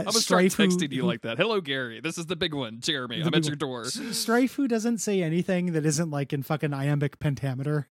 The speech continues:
Speaker 2: like Shakespearean villain shit.
Speaker 1: <laughs>
Speaker 2: Like just the, and there's a reason why these voices are off. Like, spoiler, this isn't Strife.
Speaker 1: Mm-hmm.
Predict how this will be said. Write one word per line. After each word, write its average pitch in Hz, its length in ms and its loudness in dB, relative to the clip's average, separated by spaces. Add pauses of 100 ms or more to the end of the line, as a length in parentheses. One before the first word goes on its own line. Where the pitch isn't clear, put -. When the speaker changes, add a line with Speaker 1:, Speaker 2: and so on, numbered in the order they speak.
(100)
Speaker 2:
like 139 140 0
Shakespearean 143 640 2
villain 131 320 0
shit. 170 440 -2 (100)
Speaker 1:
<laughs> 175 100 -4 (720)
Speaker 2:
Like 156 140 4
just 165 180 0
the, 196 220 2
and 226 120 4
there's 240 280 2
a 240 60 6
reason 220 260 6
why 180 100 8
these 160 160 4
voices 139 380 2
are 143 100 2
off. 143 300 -4 (260)
Like, 147 140 2
spoiler, 147 400 6
this 139 160 2
isn't 120 240 -2
Strife. - 580 -2
Speaker 1:
Mm-hmm. 113 340 -8